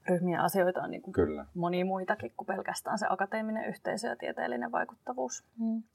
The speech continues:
Speaker 3: Ja mun mielestä monesti ehkä ajatellaan sitä tekemistäkin, että se on sit vaan se opetus ja ehkä se tut-,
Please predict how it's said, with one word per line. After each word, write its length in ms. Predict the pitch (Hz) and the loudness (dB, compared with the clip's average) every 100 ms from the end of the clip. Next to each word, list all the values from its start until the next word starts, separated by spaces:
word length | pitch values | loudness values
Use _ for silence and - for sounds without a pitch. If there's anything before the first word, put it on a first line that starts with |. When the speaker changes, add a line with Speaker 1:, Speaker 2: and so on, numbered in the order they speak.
| - - | -6 0
Speaker 3:
Ja 80 | 208 | 0
mun 220 | 202 202 | 2 0
mielestä 260 | 196 196 214 | -2 -2 0
monesti 320 | 208 202 208 | 0 2 -2
ehkä 220 | 196 208 | 0 2
ajatellaan 420 | 202 190 185 185 | 4 4 4 4
sitä 260 | 190 196 185 | 2 0 0
tekemistäkin, 800 | - 202 196 180 190 - 196 - | 0 2 2 0 -4 -8 -4 -4
että 160 | 196 196 | -4 -4
se 120 | 190 | -2
on 160 | - 185 | -2 -4
sit 120 | 247 254 | -4 -2
vaan 140 | 240 | 0
se 100 | - | 2
opetus 460 | 220 220 202 202 196 | 2 4 4 2 0
ja 80 | 185 | -2
ehkä 240 | 180 190 | 0 -4
se 120 | 185 | -2
tut-, 300 | 185 180 - | 0 0 -2